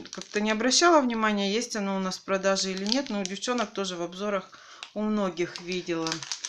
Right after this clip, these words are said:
Спасибо, с удовольствием попробую. Так, дальше. Тут даже я как-то не посмотрела. Были вот такие вот, а, саше от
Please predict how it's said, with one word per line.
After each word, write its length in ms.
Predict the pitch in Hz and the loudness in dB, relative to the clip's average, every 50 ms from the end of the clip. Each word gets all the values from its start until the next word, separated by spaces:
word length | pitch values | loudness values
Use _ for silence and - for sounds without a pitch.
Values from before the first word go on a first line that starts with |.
| - - - - - | -12 -12 -14 -14 -10
Спасибо, 680 | - 190 190 185 - - - 196 202 214 220 262 277 285 | -8 -6 -6 -6 -6 -6 -6 -6 -4 -4 -2 -2 -2 0
с 120 | 277 - | -2 -4
удовольствием 640 | 220 202 202 196 208 208 208 - - 196 196 196 190 | -2 -2 -2 0 -2 -2 -4 -4 -4 -4 -4 -4 -2
попробую. 920 | - 196 190 - - 214 220 226 233 240 247 254 269 269 277 277 277 277 - - - - - - - - - - - - - - - - - - - - - - - - - - - - - - - - - - | -4 -6 -6 -6 -6 -2 0 0 0 0 -2 -2 0 2 2 0 0 -4 -6 -14 -18 -18 -16 -14 -14 -12 -12 -14 -14 -14 -14 -14 -14 -14 -12 -12 -12 -12 -10 -10 -10 -10 -12 -12 -14 -14 -14 -14 -14 -10 -6 -2
Так, 200 | 208 185 170 165 170 - | 0 0 0 0 0 2
дальше. 640 | 214 226 233 226 - - - - 220 220 214 208 208 - - - - - | 4 4 4 4 4 4 4 4 4 2 0 0 -2 -6 -10 -20 -12 -6
Тут 160 | 190 196 - | -6 -6 -6
даже 200 | 208 202 - 208 208 | -6 -8 -8 -8 -10
я 60 | 202 | -12
как-то 320 | - - - - - 202 | -14 -18 -16 -10 -8 -6
не 100 | 208 208 | -6 -6
посмотрела. 760 | 202 - 208 - - 226 220 214 - 214 202 202 180 165 165 156 | -6 -6 -6 -6 -6 -8 -10 -8 -8 -6 -6 -4 -4 -4 -6 -8
Были 200 | - 185 185 180 | -8 -8 -6 -6
вот 160 | 180 185 185 | -6 -6 -6
такие 400 | - 196 - - 202 190 190 175 | -8 -14 -14 -12 -8 -6 -6 -6
вот, 180 | 175 180 175 - - _ - - - - - - - - - - - - - _ _ - | -6 -8 -10 -10 -14 _ -20 -20 -20 -20 -20 -20 -20 -20 -20 -20 -20 -20 -20 _ _ -14
а, 220 | 190 185 185 180 180 | -12 -12 -10 -10 -10
саше 560 | - - 202 202 196 - - - 294 339 381 381 - - - _ _ - | -10 -8 -4 0 2 2 2 4 2 2 0 0 -4 -12 -20 _ _ -10
от 360 | 226 240 240 - - - - | -8 -8 -8 -10 -16 -20 -20